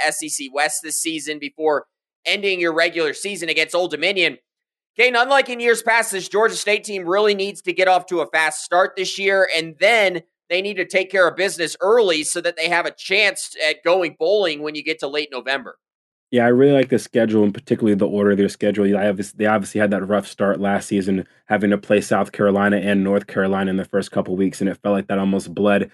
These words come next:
Speaker 2: into the rest of their schedule moving forward. But now with three winnable games to start the season, you have to love that as a team to be able to build more mo-, momentum before that first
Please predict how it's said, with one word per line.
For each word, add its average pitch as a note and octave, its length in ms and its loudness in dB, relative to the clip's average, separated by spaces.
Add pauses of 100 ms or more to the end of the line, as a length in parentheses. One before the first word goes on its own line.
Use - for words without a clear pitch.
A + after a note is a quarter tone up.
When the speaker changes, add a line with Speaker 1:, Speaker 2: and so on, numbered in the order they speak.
(160)
Speaker 2:
into G#2 180 -4
the F#2+ 120 2
rest G2+ 240 0
of G2 40 -6
their F#2+ 120 -2
schedule G2 400 -2
moving G2 320 0
forward. G2 320 0
But G2 100 0
now G#2+ 220 4
with G#2 180 0
three A2 360 2 (240)
winnable A2 380 4
games G#2 280 0
to G2+ 100 -6
start G2+ 240 -2
the G2+ 80 -8
season, G#2 320 0
you G#2 80 2
have A2 160 2
to G2+ 80 -2
love G#2 240 2
that - 200 0 (240)
as G2 140 0
a G2+ 60 2
team G#2+ 280 0
to G#2 60 0
be G2+ 140 4
able G2 160 2
to G2 80 2
build G2+ 260 2
more G2+ 140 2
mo-, G2 200 2
momentum G2 520 0
before F#2+ 300 -4
that G2 220 -2
first G2+ 300 0